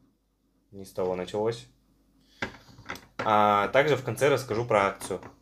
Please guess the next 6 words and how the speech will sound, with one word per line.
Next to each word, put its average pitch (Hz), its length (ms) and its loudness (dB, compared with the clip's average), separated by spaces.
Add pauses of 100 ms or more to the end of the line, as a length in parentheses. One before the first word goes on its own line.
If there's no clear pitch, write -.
(1500)
И 113 220 0
добавил 113 500 6
сюда 104 280 0
пиленый 104 480 -2
кусочек - 640 -6
ватутина. 92 500 -6